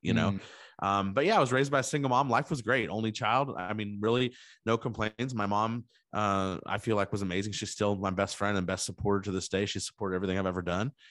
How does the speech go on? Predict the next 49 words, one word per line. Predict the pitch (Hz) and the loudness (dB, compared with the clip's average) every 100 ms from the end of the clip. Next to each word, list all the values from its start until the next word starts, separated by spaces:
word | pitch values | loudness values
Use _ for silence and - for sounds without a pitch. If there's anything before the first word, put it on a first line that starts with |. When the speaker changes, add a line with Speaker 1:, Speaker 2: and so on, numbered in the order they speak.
| - - | -6 0
Speaker 2:
Yeah. | 104 | 2
Speaker 1:
And, | 87 87 85 | 2 -2 -2
um, | 90 90 85 | -2 -2 0
yeah, | 107 147 92 | 0 0 -2
so | - 95 92 | -2 0 2
I | - | 2
moved | 107 104 | 0 2
out | 110 | 0
to | - | 0
Oklahoma | 104 101 101 104 104 98 | -2 -2 -2 0 0 0
and | 95 92 | -2 -4
I | 85 | -2
live | 98 101 | 0 2
in | |
Oklahoma | 101 - 98 95 110 - - - _ | 0 0 0 0 -4 -10 -20 -20 _
and | 90 92 92 | -2 0 2
I | |
moved | 92 95 | 2 0
here | - 101 | 0 -2
in | 90 | 0
nineteen | 98 95 101 | -4 -4 -4
ninety-nine. | 95 98 95 85 104 135 - _ _ _ _ _ - - | -4 -2 -2 -2 -4 -6 -12 _ _ _ _ _ -20 -16
Uh, | 90 85 82 78 80 | -12 -10 -10 -12 -14
and, | - 90 82 90 | -8 -6 -6 -6
uh, | 85 82 | -6 -4
yeah, | 107 135 | -4 -4
so | - 85 | -2 -2
that's | 101 | -2
my | 95 | -2
childhood | 87 92 98 107 104 | -2 0 0 0 0
and | 92 82 | -2 -6
that's | 87 92 | -6 -4
where | 104 | -2
I'm | 95 | 0
at. | 98 | 0
I | 85 | -2
started | - 104 101 | -2 0 0
in | 87 | 0
radio, | 92 101 104 | 0 2 2
believe | 98 101 101 | 2 0 0
it | |
or | 101 | 0
not. | 98 107 | 0 0
I | 95 | -2
was | 92 | -2
a | |
radio | 92 98 95 | -2 -2 -2
D | 95 | -4
J | 90 101 98 | -4 -4 -4